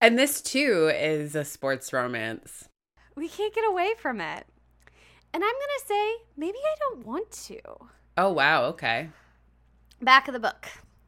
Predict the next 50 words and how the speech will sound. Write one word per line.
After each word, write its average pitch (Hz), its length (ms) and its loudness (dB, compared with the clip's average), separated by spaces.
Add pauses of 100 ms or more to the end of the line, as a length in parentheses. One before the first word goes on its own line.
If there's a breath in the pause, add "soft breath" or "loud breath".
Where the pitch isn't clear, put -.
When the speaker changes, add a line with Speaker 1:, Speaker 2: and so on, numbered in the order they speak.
(120)
Speaker 2:
A 233 120 -2
steamy, 233 800 -6
hilarious 233 760 -4
new 254 240 -4
romantic 214 540 -6
comedy 196 400 -8
from 202 180 -12
New 190 100 -10
York 269 220 -8
Times 208 320 -8
bestselling 226 540 -4
author 170 340 -6
Tessa 220 380 -6
Bailey. 160 400 -10 (340 soft breath)
Perfect 415 420 0
for 349 140 -4
fans 330 320 -4
of 320 120 -10
Christina 302 520 -6
Loren 277 500 -4
and 262 160 -10
Sally 269 400 -2
Thorne. 277 540 -10 (180)
Okay. 311 460 -2 (160)
Georgette 440 500 2
Castle's 359 600 0
family 285 360 -4
runs 202 300 -4
the 185 100 -8
best 269 460 0
home 254 260 -6
renovation 220 540 -6
business 190 400 -10
in 185 120 -12
town, 151 380 -10
but 233 160 -10
she 370 160 -4
picked - 360 -10
balloons 262 760 -2
instead 233 300 -6
of 220 140 -4
blueprints, 240 640 -6
and 247 140 -6
they 302 60 -2
haven't 330 300 0
taken 294 280 -6
her 294 140 -4
<laughs> - 0 -
seriously 285 680 -6
since. 302 480 -10